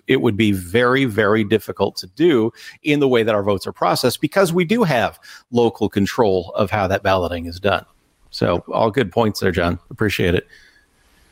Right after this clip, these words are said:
Uh, well, let's, let's move on, uh, to some other things, and let's get, let's get to the issue at hand of, of inviting you on here, John, and that is,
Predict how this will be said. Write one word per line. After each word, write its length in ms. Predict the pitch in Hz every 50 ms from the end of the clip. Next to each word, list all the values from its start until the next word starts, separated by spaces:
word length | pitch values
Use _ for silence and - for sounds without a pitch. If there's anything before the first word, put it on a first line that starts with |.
| _ _ - - - - _ -
Uh, 160 | - 147 165 190
well, 100 | 208 208
let's, 200 | 233 233 - 202
let's 320 | 185 - 220 220 214 -
move 180 | 190 190 170 151
on, 280 | 160 156 156 147 143
uh, 560 | 156 - - 139 135 127 127 127 135 - 139 143
to 180 | - 175 156
some 120 | - 156 160
other 120 | 151 139
things, 160 | 151 143 135
and 60 | 175
let's 120 | 220 233 -
get, 160 | - 220 190
let's 180 | 208 208 202 -
get 140 | 220 196 202
to 140 | - 190 175
the 200 | 170 160 160 151
issue 200 | 147 - 160 139
at 60 | 131
hand 260 | 117 139 147 143 135
of, 140 | 120 107 120
of 180 | - 135 113
inviting 440 | 120 110 107 123 135 135 123 120 117
you 180 | 120 120 113 110
on 260 | 110 117 117 120 110
here, 540 | 104 101 107 104 98 98 101 - - 104 -
John, 420 | 104 107 113 107 104 107 107 110
and 260 | 117 120 110 107 107
that 200 | 120 131 147 147
is, 320 | 147 139 131 131 120 -